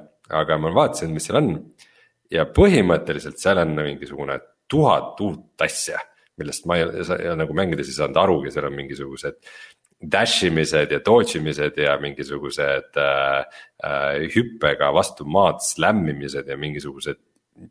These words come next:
täiesti teised süsteemid ja, ja asjad, äh, mida ma nagu oleks üldse oodanud selliselt mängult. Ja, äh, ma nagu mõned tutorialid tegin läbi ja siis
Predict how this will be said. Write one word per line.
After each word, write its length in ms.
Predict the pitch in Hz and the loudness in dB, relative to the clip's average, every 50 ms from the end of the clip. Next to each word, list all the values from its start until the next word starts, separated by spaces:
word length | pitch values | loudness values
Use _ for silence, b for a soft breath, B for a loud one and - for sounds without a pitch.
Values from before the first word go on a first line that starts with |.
| _ _ - | _ _ 2
täiesti 540 | 101 113 131 117 90 - - - - - - | 4 4 6 6 4 2 0 -6 -12 -4 0
teised 400 | 110 113 127 110 92 82 76 - | 2 4 4 4 2 2 0 -2
süsteemid 640 | - - - - - 104 107 98 82 73 69 - - B B B B B B B - | -6 -12 -8 -2 0 2 2 2 2 -2 -4 -6 -12 B B B B B B B -4
ja, 240 | 85 76 73 73 71 71 71 69 69 69 71 71 69 71 73 76 - | -2 0 2 4 4 4 4 2 2 2 0 0 0 0 0 -2 -2
ja 220 | 80 76 73 73 73 73 | -2 0 0 0 0 2
asjad, 420 | 87 107 - - 80 71 69 - - - | 0 0 0 0 0 0 -2 -4 -6 -6
äh, 160 | 71 71 71 69 67 71 | -4 -4 -4 -4 -6 -8
mida 200 | 76 73 73 71 69 | -6 -4 -2 -4 -2
ma 180 | 69 69 67 69 | -4 -8 -8 -6
nagu 400 | 71 71 69 - - 73 69 69 69 69 69 69 69 69 69 76 | -8 -8 -8 -10 -10 -8 -8 -6 -6 -6 -6 -6 -6 -4 -4 -4
oleks 240 | 73 - - - | -4 -4 -6 -10
üldse 160 | - - - 78 | -14 -10 -4 0
oodanud 440 | 117 170 - - 76 73 73 - | 2 2 2 2 0 -2 -4 -6
selliselt 360 | - 82 78 73 73 73 - - | -6 -8 -8 -8 -10 -14 -10 -6
mängult. 360 | 82 82 82 76 78 - - B B B B B B B B _ - | -4 -4 -2 -4 -6 -8 -10 B B B B B B B B _ -6
Ja, 220 | 85 82 82 80 78 76 76 76 76 76 76 73 73 73 73 73 73 73 76 78 80 80 - | 0 2 2 4 4 4 4 4 4 4 4 4 4 4 4 4 2 2 0 0 -2 -2 -2
äh, 640 | 80 80 78 76 76 76 73 76 76 76 85 85 87 90 - _ | 0 0 2 2 0 0 -2 -2 -4 -4 -6 -8 -10 -14 -12 _
ma 140 | 92 92 | -6 -6
nagu 140 | 95 92 98 123 | -4 -2 0 2
mõned 320 | 190 202 160 98 87 - | 4 4 4 2 0 -4
tutorialid 460 | - 101 - - 151 165 151 135 - - | -6 -6 0 2 4 4 4 2 2 0
tegin 220 | 92 80 85 87 | -2 -2 0 2
läbi 320 | 113 143 139 120 92 80 76 | 2 2 2 2 2 0 0
ja 60 | 71 - | -2 -4
siis 220 | - - - - | -6 -8 -10 -8